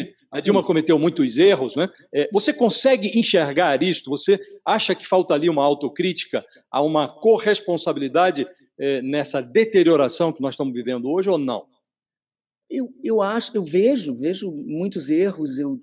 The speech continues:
Speaker 2: eu tive minhas decepções, claro. É,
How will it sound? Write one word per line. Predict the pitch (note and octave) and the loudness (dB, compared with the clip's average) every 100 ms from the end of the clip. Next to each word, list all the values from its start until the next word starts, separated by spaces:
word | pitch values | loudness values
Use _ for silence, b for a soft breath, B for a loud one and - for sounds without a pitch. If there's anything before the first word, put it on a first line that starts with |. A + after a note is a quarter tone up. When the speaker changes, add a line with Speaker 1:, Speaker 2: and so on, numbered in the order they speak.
| - | -14
Speaker 2:
eu | |
tive | B2+ E3 | -10 -4
minhas | E3 D#3+ | -4 -4
decepções, | C#3 C3 D3 - C#3+ C#3 E3+ F#3+ C#3 A#2+ - - _ _ _ | -6 -8 -10 -8 -6 -4 -4 -4 -4 -6 -14 -20 _ _ _
claro. | D3 D3+ F#3 E3 A#2 - b b b b b - | -6 -4 -4 -6 -8 -12 b b b b b -6
É, | D3 C#3+ C#3+ C#3 C#3 C3 | -4 -4 -4 -4 -4 -6